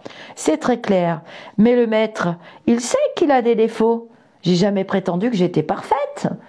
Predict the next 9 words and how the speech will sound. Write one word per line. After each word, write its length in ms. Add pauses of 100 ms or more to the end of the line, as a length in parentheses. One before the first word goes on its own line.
(520)
<laughs> 540
Sinon, 520
euh, 160 (300)
ben, 160
j'ai 160
plus 180
qu'à 140
m'en 200
aller. 280